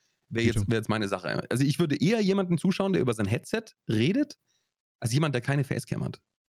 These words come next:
Speaker 2: Ja, ja. Vor, vor allem, man hat jetzt auch die Möglichkeit mit diesem R T X Voice. Ich hab's mir noch nicht hundertprozentig angeguckt, aber ich hab's jetzt bei einigen, äh, einigen anderen Content Creatoren, hab ich das gesehen, dass die, äh, dieses R T X Voice zum Test, äh, wirklich getestet haben und man hört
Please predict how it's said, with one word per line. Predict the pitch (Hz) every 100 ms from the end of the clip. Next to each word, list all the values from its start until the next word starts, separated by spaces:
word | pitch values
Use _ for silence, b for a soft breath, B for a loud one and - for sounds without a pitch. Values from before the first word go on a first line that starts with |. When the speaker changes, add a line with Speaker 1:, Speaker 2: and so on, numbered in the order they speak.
| -
Speaker 2:
Ja, | 135 - _ _ -
ja. | 120 - b b
Vor, | - 117
vor | 147
allem, | 190
man | 143 113
hat | 131
jetzt | 127
auch | 120
die | 110 120
Möglichkeit | 135 - 117 107
mit | 107
diesem | 107 101 101
R | - 127
T | - 95
X | 104 -
Voice. | 95 123 123 -
Ich |
hab's | 139 -
mir | 165
noch |
nicht | 151 165
hundertprozentig | 180 - 151 135 -
angeguckt, | 143 117 101 -
aber | 98
ich | 101
hab's | 147
jetzt | 156 -
bei | 131 127 120
einigen, | 139 139 127 127
äh, | 110 117 117 B B B _ -
einigen | 131 123
anderen | 139 175 127
Content | 117 113 104
Creatoren, | 113 107 127 123 113
hab |
ich | 123
das | 110 -
gesehen, | 110 98 107 135 208 B B B
dass | - 107 117
die, | 113 139 147
äh, | 143 120 117
dieses | 117 113
R | 123
T | 120
X | 110 98
Voice | 92 120 -
zum | 120 -
Test, | 120 - -
äh, | 117 107 104
wirklich | 110 -
getestet | - - - -
haben | 123 160 135
und | 107
man | 95 95
hört | 98